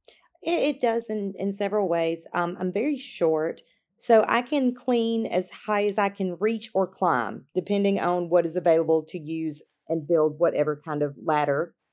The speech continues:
or whatever I need. It does. I try to do the things I have to climb up to do first,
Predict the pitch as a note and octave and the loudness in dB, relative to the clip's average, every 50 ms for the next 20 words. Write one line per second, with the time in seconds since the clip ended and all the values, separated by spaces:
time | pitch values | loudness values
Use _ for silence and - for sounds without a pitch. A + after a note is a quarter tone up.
0 | _ - - D#3 C#3+ C#3 C#3 D3 - - F3 E3 D#3 D#3 D#3 E3 - - E3 F3 | _ 0 2 4 4 4 2 0 -2 -2 0 2 2 2 0 0 -2 -2 -2 -2
1 | G3+ B3 C#4 C#4+ B3+ - - - - - - - D4+ C#4 B3 - A3 G3+ G3 G3 | 0 -2 -2 -2 -6 -10 -14 -18 -20 -14 -8 -6 -6 -4 0 0 0 0 0 0
2 | G3+ G3 G3 G3+ G3+ G3 F#3+ F#3+ G3 G3 G3 - - A3 G#3 G#3 G3 G#3 G#3 F#3 | -2 -4 -4 -4 -4 -2 -2 -4 -6 -8 -8 -8 -6 -4 -4 -2 -2 -4 -2 0
3 | G#3+ G#3 G#3 G3 G3+ G3 G3 F#3+ F#3+ F#3+ G3 G3 F#3 F#3+ F#3+ - - G3 - G#3 | 0 0 0 0 -2 -4 -2 -4 -4 -2 -4 -4 -4 -4 -6 -6 -8 -6 -4 -2
4 | G3 G3 G3+ F#3+ - - - F3 G#3 G#3+ G#3 G#3+ - A3 D4+ E4+ E4+ - - - | -2 0 -2 -2 -4 -6 -6 -4 -4 -4 -2 -2 -4 -4 -4 -6 -12 -18 -20 -20
5 | - - | -20 -20